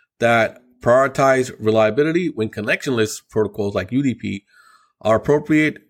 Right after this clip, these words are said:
for scenarios with low latency and speed are more critical than, than guaranteed of, uh, guaranteed delivery.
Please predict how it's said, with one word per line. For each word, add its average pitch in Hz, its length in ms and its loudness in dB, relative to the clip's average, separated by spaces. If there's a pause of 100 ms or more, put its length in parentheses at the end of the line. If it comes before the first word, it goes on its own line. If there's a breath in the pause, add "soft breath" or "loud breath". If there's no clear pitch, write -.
(100)
for 123 140 -2
scenarios 117 560 -2
with 104 160 0
low 120 320 0
latency 135 760 -2 (760 soft breath)
and 131 160 0
speed 135 460 -2
are 107 140 0
more 117 200 2
critical 147 540 -2
than, 110 220 -2
than 104 160 -4
guaranteed 110 720 -2 (560)
of, 98 520 0 (1300)
uh, 104 140 0
guaranteed 110 480 -4
delivery. 110 400 -4